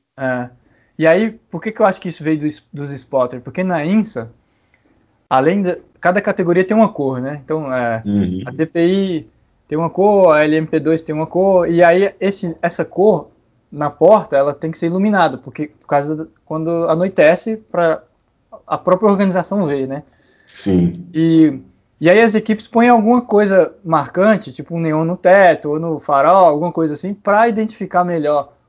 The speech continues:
Speaker 1: o carro da sua equipe e os outros também, né?
Speaker 2: Sim,
Speaker 1: Então,
Speaker 2: claro.
Speaker 1: eu acho que essa ideia do neon veio daí, eu acho, não sei. <laughs>
Speaker 2: É, não faz sentido, mas legal, gostei, assim,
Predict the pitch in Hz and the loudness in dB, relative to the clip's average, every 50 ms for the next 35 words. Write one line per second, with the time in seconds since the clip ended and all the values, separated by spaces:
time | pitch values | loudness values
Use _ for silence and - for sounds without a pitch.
0 | _ _ - 151 143 - 160 147 156 147 151 139 - - 165 156 - 180 202 196 | _ _ -14 -8 -2 0 0 2 2 0 -2 -2 -2 -2 -4 -4 -2 -4 -4 -2
1 | 294 294 254 175 180 185 185 - - 139 127 127 131 131 131 135 131 _ _ _ | -2 -2 0 2 0 0 0 -2 -8 -8 -8 -8 -8 -8 -10 -12 -14 _ _ _
2 | _ _ _ _ _ _ _ _ - - - 104 101 101 101 - - - - - | _ _ _ _ _ _ _ _ -6 0 2 4 4 4 4 4 4 6 6 6
3 | - - 160 160 160 - 160 160 156 311 294 131 - _ _ _ _ _ - 160 | 6 4 4 2 0 -2 -4 -6 -6 -8 -8 -10 -14 _ _ _ _ _ 2 4
4 | 160 170 170 - - 180 - - 185 160 147 156 160 165 165 160 160 160 165 156 | 4 4 4 2 -2 -4 -2 -2 -4 -2 0 0 2 2 0 0 -2 -4 -6 -4
5 | 147 147 156 156 156 165 160 170 190 165 131 120 123 156 175 151 123 120 123 - | -4 -4 -6 -4 -6 -6 -6 -4 -6 -6 -6 -6 -2 0 2 4 4 2 0 -6
6 | - 147 143 135 - 131 120 123 123 - _ - 147 131 127 - _ _ _ _ | -16 -20 -18 -16 -14 -14 -14 -14 -16 -18 _ -14 -14 -14 -14 -16 _ _ _ _
7 | _ _ _ _ _ _ _ _ _ - _ - 113 127 131 131 117 107 107 104 | _ _ _ _ _ _ _ _ _ -20 _ -2 2 4 4 6 4 2 0 -4
8 | - 120 117 117 156 156 147 - - 156 160 156 131 113 107 110 110 110 101 - | -4 -4 -4 -4 -8 -12 -10 -6 -2 0 0 0 0 -2 -2 -2 -2 -2 -4 -8
9 | - - - - - - 107 113 127 151 165 156 147 143 131 117 104 117 127 123 | -12 -18 -20 -20 -16 -8 -2 0 0 4 4 4 4 4 4 0 -2 -4 -8 -8
10 | - 151 147 147 135 117 - - 120 120 120 123 117 | -6 -8 -8 -6 -6 -8 -8 -8 -12 -10 -10 -10 -10